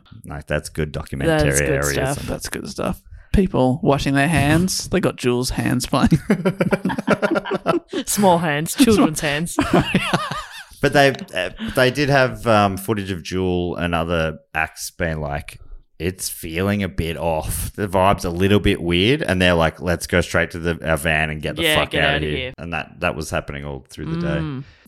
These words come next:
Speaker 1: Like, there's footage of Jewel coming off, just being like, "Whoa, that was, uh, <laughs> you know, weird."
Speaker 2: Oh, it would suck to, like, play a festival that big. You know, you'd think that should be one of the best gigs of your
Speaker 1: Mm.
Speaker 2: life, and then to l-, get off stage and be like, "I, let's get the fuck outta here."
Speaker 1: 'Cause you've been,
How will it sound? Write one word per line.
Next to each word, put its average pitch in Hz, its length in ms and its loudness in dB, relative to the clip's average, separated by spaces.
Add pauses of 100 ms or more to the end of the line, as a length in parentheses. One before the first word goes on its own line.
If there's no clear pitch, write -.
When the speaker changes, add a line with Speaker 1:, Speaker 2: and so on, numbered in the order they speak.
Speaker 1:
Like, 107 120 0
there's 107 160 0
footage 120 320 2
of 90 100 -10
Jewel 98 240 -2
coming 95 360 -2
off, 82 180 -4
just - 180 -12
being 90 140 -4
like, 80 220 -4
"Whoa, 120 380 2 (240)
that 127 140 0
was, 95 320 -4
uh, 104 280 0 (140)
<laughs> - 120 -12
you 143 120 -2
know, 117 240 2
weird." 135 380 -2 (520)
Speaker 2:
Oh, 233 480 2
it - 100 0
would 277 140 -2
suck 320 460 2
to, 330 100 0
like, 254 300 2
play 214 260 2
a 202 40 0
festival 185 600 0
that - 300 -4
big. 170 520 -4 (360)
You 226 100 -2
know, 220 80 4
you'd 190 300 -2
think 226 200 -2
that - 160 0
should 202 140 -4
be 185 100 0
one 170 160 0
of 165 60 -2
the 165 60 0
best 156 320 -4
gigs 160 240 -6
of 180 100 -4
your 160 120 -2
Speaker 1:
Mm. - 20 -2
Speaker 2:
life, 151 580 0
and 170 160 -2
then 165 160 -4
to 180 180 -6
l-, 143 220 -10
get 185 160 0
off 175 140 -2
stage 175 240 0
and 165 100 -2
be 165 80 0
like, 160 340 0
"I, 180 400 -4
let's 185 220 -4
get 156 120 -8
the 156 60 -14
fuck - 300 -10
outta 143 220 -6
here." - 20 -8
Speaker 1:
'Cause 156 160 2
you've 180 100 0
been, 170 360 0